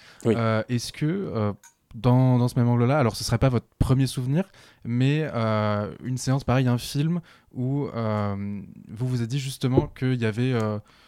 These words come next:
Speaker 2: euh, ce lien-là à faire en fait entre cinéma et politique, qui pouvait devenir évident en fait devant un film, euh, et pas forcément un film politique. Enfin ça on y reviendra, mais, euh, est-ce que ouais il y a un espèce de déclencheur là aussi, euh, comme ça, euh,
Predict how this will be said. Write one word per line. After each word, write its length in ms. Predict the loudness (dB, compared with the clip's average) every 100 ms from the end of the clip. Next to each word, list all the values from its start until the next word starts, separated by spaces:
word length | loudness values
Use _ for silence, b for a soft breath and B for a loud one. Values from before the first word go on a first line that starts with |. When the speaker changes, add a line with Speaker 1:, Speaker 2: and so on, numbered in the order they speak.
| b -20 -16
Speaker 2:
euh, 220 | -14 -14 -10
ce 160 | -2 -2
lien-là 340 | 0 0 0
à 60 | 0
faire 220 | -2 -2
en 40 |
fait 260 | -4 -6 -6
entre 240 | -10 -6 -8
cinéma 340 | -6 -4 -2
et 40 |
politique, 440 | -2 -6 -6 -6 -8 _
qui 120 | -8
pouvait 160 | -2 0
devenir 300 | 0 0 0
évident 260 | 0 -2
en 60 | -4
fait 180 | -4 -4
devant 240 | -4 -2
un 80 | -4
film, 300 | -6 -8 -8 b b b -10
euh, 200 | -4 -2
et 100 | -2 -4 _
pas 100 | -2
forcément 400 | -2 -4 -4 -4
un 40 | -4
film 180 | -6
politique. 280 | -6 -6 -4
Enfin 80 | -6
ça 100 | -4
on 80 | -4
y 60 | -4
reviendra, 400 | -4 -2 -2 -2
mais, 180 | -4 -6
euh, 120 | -8 b b -8
est-ce 100 | -2
que 80 | 0
ouais 220 | 2 2
il 60 | 0
y 20 |
a 120 | -2 -4 _ -4
un 40 |
espèce 240 | -2 0 -2
de 80 |
déclencheur 520 | -2 -4 -4 -6 -6 -4
là 100 | -4
aussi, 320 | -6 -8 -6
euh, 140 | -6
comme 180 | -8 -10
ça, 220 | -8 -8
euh, 120 | -8